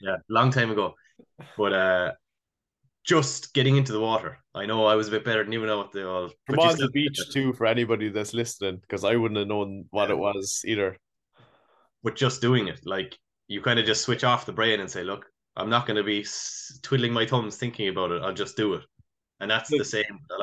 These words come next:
Speaker 1: Go on, yeah. What do you
Speaker 2: uh,
Speaker 1: think?
Speaker 2: what I was gonna say is that, like, um,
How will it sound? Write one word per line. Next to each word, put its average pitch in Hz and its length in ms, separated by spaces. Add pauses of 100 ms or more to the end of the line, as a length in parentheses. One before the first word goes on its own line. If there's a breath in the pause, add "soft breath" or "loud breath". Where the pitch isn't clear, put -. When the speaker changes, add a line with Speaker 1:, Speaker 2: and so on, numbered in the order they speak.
(260)
Speaker 1:
Go 104 100
on, 101 180
yeah. 98 220
What 104 100
do 101 60
you 98 60
Speaker 2:
uh, 113 80
Speaker 1:
think? - 120
Speaker 2:
what 135 180
I 139 60
was 120 140
gonna 117 200
say 117 220
is 113 180
that, 113 260
like, 117 300 (500)
um, 110 480